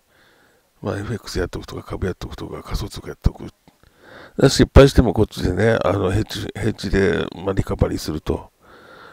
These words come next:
いうようなことやっとくと、結構手堅くね、人生って送れるんですよ。だから、未来の自分をね、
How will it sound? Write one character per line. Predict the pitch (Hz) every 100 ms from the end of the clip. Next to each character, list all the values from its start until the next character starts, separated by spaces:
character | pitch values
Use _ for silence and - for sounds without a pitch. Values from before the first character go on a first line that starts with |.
| -
い |
う | 196
よ |
う | 220
な |
こ | 170
と | 131
や | 107
っ |
と | 120
く | 123
と、 | 82 - -
結 | - 202 -
構 | - 147
手 | -
堅 | 120 - -
く | 123
ね、 | 110 101 85 - - - - _ _ _ _ _ _ _ _ _ _ _ - _ _ _ - - - _ -
人 | 135 143
生 | 120
っ |
て | 95
送 | 90
れ | 120
る | 120 117
ん |
で | 87
す | -
よ。 | - - - - - - 127
だ |
か | 123
ら、 | 104 101 87
未 | 110 139
来 | 156
の | 110
自 | 95 95
分 | 90 82
を |
ね、 | 95 139